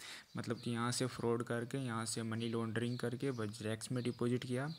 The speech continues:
और Vajrex से फिर उधर transfer कर दिया। तो उसमें क्या है कि उसमें problem यहाँ पे ये आ रही है कि सीजी Binance बोल रहे हैं कि हम Vajrex को ओन नहीं करते और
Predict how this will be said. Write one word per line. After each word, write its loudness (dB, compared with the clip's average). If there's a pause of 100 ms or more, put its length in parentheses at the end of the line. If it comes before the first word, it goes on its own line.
(380)
और -2
Vajrex 2
से 0
फिर 0
उधर 0
transfer -4
कर -2
दिया। -8 (560)
तो 2
उसमें 2
क्या 2
है 2
कि -4
उसमें -2
problem 0
यहाँ 2
पे 4
ये 4
आ 6
रही 2
है 2
कि 0
सीजी -2
Binance 0
बोल 0
रहे 0
हैं -2
कि -8
हम 0
Vajrex 0
को -2
ओन -2
नहीं -2
करते -2
और -2